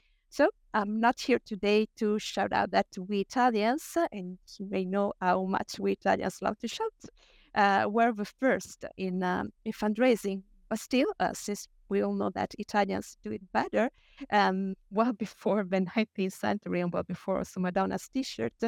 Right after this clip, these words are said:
I can share with you some examples from, uh, the history of Italy, thanks to a book by, uh, Professor Melandri and Professor Farolfi, Fundraising in Italy, uh, History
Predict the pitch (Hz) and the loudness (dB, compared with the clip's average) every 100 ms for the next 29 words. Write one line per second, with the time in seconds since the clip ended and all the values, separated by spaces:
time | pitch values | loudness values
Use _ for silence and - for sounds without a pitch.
0 | - _ _ - 220 240 277 233 - 214 | -6 _ _ -4 -2 0 -2 -2 0 0
1 | 196 - - 208 - - 185 185 190 - | 0 -4 -4 -4 -2 -2 -2 -2 -4 -6
2 | - 214 208 - - - - - 90 175 | -2 0 0 -2 -6 -6 -12 -6 -4 -2
3 | 98 - 196 190 - 254 - 190 196 - | -2 -2 -2 -4 -2 -2 -2 -2 -2 -2
4 | 208 - - 107 - 202 - - 190 208 | -4 -2 -2 -2 -2 -4 -4 -4 -4 -4
5 | - 170 180 190 - _ _ _ - - | -6 -6 -2 -2 -4 _ _ _ -6 -4
6 | - 214 226 - 214 208 220 226 190 190 | -4 -4 -4 -4 -2 2 4 4 2 0
7 | 190 - 190 - 208 - 208 226 220 - | -6 -4 -4 -4 -6 -2 0 0 -2 -2
8 | 214 208 202 196 190 185 185 185 190 - | -4 -2 -2 -2 -2 -2 -2 -2 -4 -4
9 | 196 190 208 - - - - - 208 - | -2 -2 -4 -4 -2 -2 -4 -4 -4 -4
10 | - 196 202 | -4 -2 -2